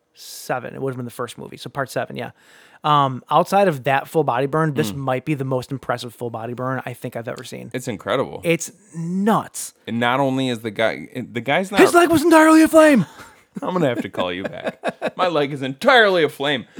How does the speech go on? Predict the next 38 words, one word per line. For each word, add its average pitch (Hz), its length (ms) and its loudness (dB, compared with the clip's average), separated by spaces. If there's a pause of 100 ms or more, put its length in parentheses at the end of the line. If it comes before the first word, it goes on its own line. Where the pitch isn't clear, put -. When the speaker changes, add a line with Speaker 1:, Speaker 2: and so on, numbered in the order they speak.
(160)
Speaker 2:
I, 156 300 2
uh, 135 280 4 (500)
I, 156 280 0
I 143 120 0
was 156 160 -2
watching 156 340 2
this 180 180 -4
and 151 80 -2
I 131 60 2
was 123 140 -4
like, 104 180 -10
"Damn, 135 300 -4
that 143 180 -2
is, 101 380 -8 (640)
this 131 180 -4
is 113 140 -6
obviously 110 560 -2
pre 110 560 -6
C 113 260 -6
G 104 180 -8
I." 101 140 0
Speaker 1:
Oh, 294 80 4
yeah, 185 120 2
Speaker 2:
Like, 151 80 2
Speaker 1:
no, 147 80 -2
Speaker 2:
that 110 40 2
Speaker 1:
that 113 60 2
was 135 80 0
Speaker 2:
is - 20 2
Speaker 1:
all 151 80 4
Speaker 2:
a, - 60 -2
that 131 200 -2 (120)
is 120 60 -4
Speaker 1:
practical. 117 60 0
Speaker 2:
a - 40 -4
man 107 420 -4
on 98 240 -6
fire, 110 580 -2